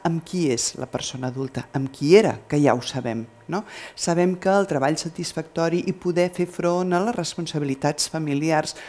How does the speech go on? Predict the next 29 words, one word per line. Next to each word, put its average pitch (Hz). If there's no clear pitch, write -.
són 208
dos 185
eixos 180
al 165
voltant 156
dels 175
quals 175
giren 214
les 196
prioritats 156
de 165
la 143
vida 160
de 151
la 131
persona 127
adulta. 110
Ara 165
bé, 127
l'adult 185
no 180
ho 170
té 156
fàcil. 123
Sovint 202
ha 165
de 147
triar 180
entre 196